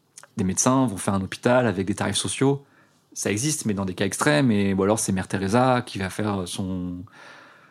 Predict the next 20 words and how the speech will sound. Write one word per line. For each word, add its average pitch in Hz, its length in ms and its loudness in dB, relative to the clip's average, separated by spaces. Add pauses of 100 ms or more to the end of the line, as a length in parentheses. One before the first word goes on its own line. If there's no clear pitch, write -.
(100)
son, 90 360 -4
euh, 85 140 -2
son 92 180 -2
hôpital 120 480 2
pour, 87 260 -4
euh, 82 160 -4
la 92 40 -6
destination 104 360 -4
des 98 100 0
pauvres. 156 340 2 (600)
Le 120 380 0
problème, 147 300 4
en 117 40 6
fait, 110 200 0
c'est - 100 -6
qu'il 101 100 -6
n'y 98 40 2
a 87 40 -4
pas 95 120 0
d'État. 92 360 -2